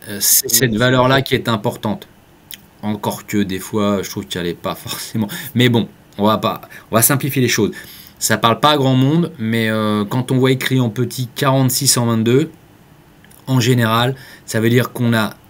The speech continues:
Speaker 1: Alors, six cent vingt-deux, c'est le diamètre de repose tringle. Sur une jante, on est à, on parle de six cent vingt-deux, c'est là où va venir poser la tringle du pneu. En millimètres, six cent vingt-deux, c'est six cent vingt et un quatre-vingt-quinze plus ou moins zéro cinq.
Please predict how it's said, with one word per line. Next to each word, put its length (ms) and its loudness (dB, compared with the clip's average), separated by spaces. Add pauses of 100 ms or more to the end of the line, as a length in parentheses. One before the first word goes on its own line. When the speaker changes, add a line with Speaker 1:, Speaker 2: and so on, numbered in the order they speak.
(540)
Speaker 1:
Alors, 260 -6
six 140 0
cent 180 4
vingt-deux, 480 4 (420)
c'est 220 2
le 140 4
diamètre 640 2
de 160 0
repose 480 2
tringle. 400 -2
Sur 320 0
une 140 4
jante, 540 0
on 200 -2
est 320 0 (200)
à, 440 -6 (340)
on 100 -4
parle 240 2
de 60 2
six 180 -2
cent 180 2
vingt-deux, 360 2
c'est 200 2
là 200 4
où 40 4
va 100 4
venir 240 0
poser 360 0
la 140 0
tringle 540 0
du 140 -2
pneu. 240 -6 (400)
En 100 2
millimètres, 560 4
six 200 -4
cent 180 2
vingt-deux, 280 0 (340)
c'est 140 -2
six 180 4
cent 200 2
vingt 180 0
et 40 -2
un 80 0
quatre-vingt-quinze 720 -2
plus 320 -4
ou 60 4
moins 160 4
zéro 240 2
cinq. 380 -2